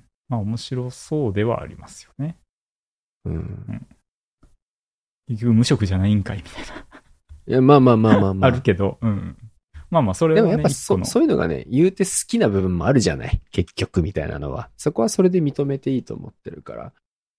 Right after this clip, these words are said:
Speaker 2: 私今、京都に登記してるよ。<laughs>
Speaker 1: <laughs> そうでしたね。
Speaker 2: そう、京都に登記申請、この間、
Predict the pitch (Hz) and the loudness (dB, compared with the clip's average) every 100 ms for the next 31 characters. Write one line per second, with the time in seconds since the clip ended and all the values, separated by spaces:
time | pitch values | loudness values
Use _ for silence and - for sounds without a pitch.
0 | _ _ - 131 185 - 254 240 - - | _ _ -10 -6 -6 -2 -2 -2 -4 -10
1 | - 330 - 165 - 180 208 240 - - | -2 -2 0 -4 -2 2 2 0 0 2
2 | 269 269 277 - - - - - 185 - | 4 4 0 -2 -2 -2 -4 0 2 4
3 | - - - - - 190 - 214 - - | 2 2 -4 -4 4 6 6 4 2 -2
4 | - - 123 104 - - - - - _ | -8 -4 -2 -2 -2 -6 -6 -10 -20 _
5 | _ - - 123 107 - - 254 240 - | _ -20 -6 -2 -2 -2 2 2 2 -2
6 | - - 170 180 - 220 214 - 160 110 | -2 0 2 2 0 0 0 0 0 0
7 | 117 120 120 123 117 | 0 2 4 6 4